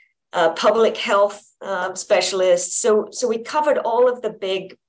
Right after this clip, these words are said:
buckets, um, of cyber, health, business, education, um, and then folded in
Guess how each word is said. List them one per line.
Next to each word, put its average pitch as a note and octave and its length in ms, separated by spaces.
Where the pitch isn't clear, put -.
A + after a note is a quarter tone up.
buckets, - 760
um, E3 460
of E3+ 440
cyber, G3 800
health, F3+ 560
business, F3 680
education, F3 1040
um, D#3+ 380
and F3 180
then F3 460
folded F#3+ 460
in E3+ 480